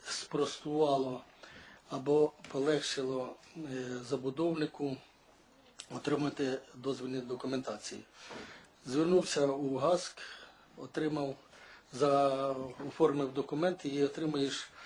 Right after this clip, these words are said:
декларацію, яка є доз-, дозвіл на будівництво. Це вже не той час, коли нам приходилося ходити по всіх інстанціях, по всіх службах. Це було дуже складно, забира-, забирало дуже багато часу. Це позитивний момент.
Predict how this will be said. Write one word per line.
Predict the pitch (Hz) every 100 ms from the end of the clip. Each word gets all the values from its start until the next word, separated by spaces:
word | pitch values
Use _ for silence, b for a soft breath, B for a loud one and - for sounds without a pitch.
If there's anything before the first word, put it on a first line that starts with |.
| B B B -
декларацію, | 131 127 139 156 165 - 135
яка | 127 135
є | 131
доз-, | 135 135 127 123
дозвіл | 135 123 127
на | 131
будівництво. | 131 123 120 110 101 - - - B B B B B -
Це | - 156 160 156 156 - _ _ -
вже | 139 151 147
не | 147
той | 143 147 143
час, | - 151 -
коли | 143 135 135 135 -
нам | 131 135
приходилося | 135 135 139 127 131 123 123
ходити | 139 127 131 123
по | 127
всіх | - 127 131
інстанціях, | 123 - 123 - 120
по | -
всіх | 127 - 120 - B B B B
службах. | - 151 156 135 143
Це | - 120
було | 131 135
дуже | 131 127
складно, | 120 156 160 151 143
забира-, | 131 131 135 156
забирало | 131 127 135 127
дуже | 123 123 123
багато | 127 120 120
часу. | - 165 160 147 - B B B B B
Це | - 147 147 151 160
позитивний | 156 147 151 139 127 120
момент. | 120 113 110